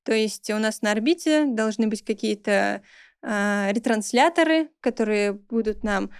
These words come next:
позволять, а, возможно, передавать часть научных данных на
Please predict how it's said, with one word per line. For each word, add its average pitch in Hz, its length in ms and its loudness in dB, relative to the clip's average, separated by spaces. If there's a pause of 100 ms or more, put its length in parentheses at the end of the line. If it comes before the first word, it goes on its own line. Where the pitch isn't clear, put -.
(300)
позволять, 214 720 0
а, 196 440 -2 (480)
возможно, 214 600 0
передавать 208 540 0
часть 202 320 -4
научных 202 420 -2
данных 202 380 -2
на 190 320 -2